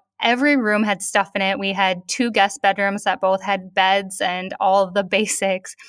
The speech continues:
We had a garage full of stuff. We had a storage room with stuff.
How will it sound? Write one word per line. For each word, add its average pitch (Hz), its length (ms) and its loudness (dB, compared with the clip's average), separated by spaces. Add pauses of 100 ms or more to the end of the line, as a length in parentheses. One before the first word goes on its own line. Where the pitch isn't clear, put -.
(260)
We 226 100 -2
had 226 100 2
a 214 60 0
garage 196 440 2
full 214 220 -2
of 208 120 -4
stuff. 196 440 -2
We 208 80 -4
had 196 180 0
a 196 80 -2
storage 208 580 -2
room 196 380 0
with 190 140 -2
stuff. 190 720 -2